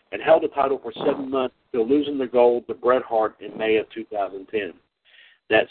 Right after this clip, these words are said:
same day at an Impact taping, Amazing Red defeated Samoa Joe to win the X Division title. And one more, and one birthday to report here tonight, here, ladies and gentlemen. Happy fifty, I'm sorry, J D?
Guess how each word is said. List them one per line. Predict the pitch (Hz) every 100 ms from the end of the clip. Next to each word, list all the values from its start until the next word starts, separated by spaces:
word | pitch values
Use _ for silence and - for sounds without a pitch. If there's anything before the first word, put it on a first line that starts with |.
| -
same | 143 151
day | 139 147 143
at | 127
an | 117
Impact | 127 123 - 120 -
taping, | - 151 151 147 - _ _ _
Amazing | 101 117 151 147 151 139
Red | 139 135 123 - _ _
defeated | - 135 127 123
Samoa | - 113 131 135 120
Joe | 135 127 110 107 _ _
to | 113
win | 123 117
the | 113
X | 123 -
Division | 120 113 123 113
title. | 143 143 98 - _ _ _ _ _ _ _ _ - - - _
And | 98 110
one | 143 170
more, | 165 151 127 92
and | 123 123 117
one | 160 160
birthday | 165 175 151
to | 123
report | 113 101 123 110
here | 110
tonight, | 104 107 101
here, | 104 104
ladies | 101 98
and | 95
gentlemen. | 131 135 131 _ _ _ _
Happy | - 175 175 131 123 _
fifty, | 165 - 175 - _ _ _ _ _ _ _ _ _ _ _
I'm | 113 110
sorry, | 120 104
J | 110
D? | 110 117